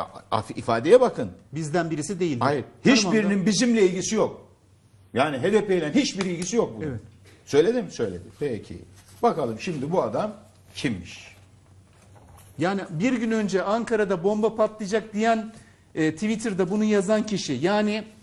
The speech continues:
Speaker 2: Dine Bera Day kim?
Speaker 1: Evet.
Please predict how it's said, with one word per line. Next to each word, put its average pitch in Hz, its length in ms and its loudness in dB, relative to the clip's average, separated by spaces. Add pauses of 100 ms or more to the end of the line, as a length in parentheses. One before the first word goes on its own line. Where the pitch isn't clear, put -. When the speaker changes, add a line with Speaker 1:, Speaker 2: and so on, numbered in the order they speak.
(760)
Speaker 2:
Dine 202 420 4
Bera 196 600 4
Day 190 300 4
kim? 147 320 -4 (340)
Speaker 1:
Evet. 139 220 0